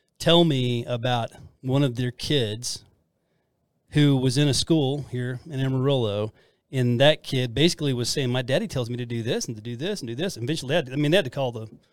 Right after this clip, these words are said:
the authorities. And it, it, it, you just don't, it is such a sick world, a hypersexualized world. So,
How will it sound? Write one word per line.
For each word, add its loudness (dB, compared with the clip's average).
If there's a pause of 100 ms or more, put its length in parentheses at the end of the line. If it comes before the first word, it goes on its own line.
(260)
the -12
authorities. -2
And 2
it, 2 (640)
it, 2
it, 0
you 2
just -2
don't, 2
it 0
is 2
such 0
a -2
sick -4
world, -2
a -10
hypersexualized -4
world. -12 (460)
So, 4